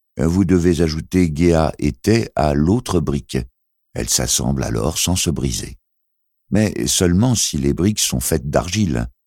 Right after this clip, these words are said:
La plupart ne le sont pas. Donc il vaut mieux mélanger un peu de fer à la brique crue avant qu'elle soit cuite.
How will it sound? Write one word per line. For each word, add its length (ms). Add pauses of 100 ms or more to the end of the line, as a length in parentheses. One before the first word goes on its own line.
(260)
La 80
plupart 380
ne 100
le 120
sont 220
pas. 300 (500)
Donc 400
il 140
vaut 200
mieux 280
mélanger 560
un 140
peu 180
de 120
fer 420
à 80
la 120
brique 480
crue 300 (360)
avant 360
qu'elle 180
soit 200
cuite. 380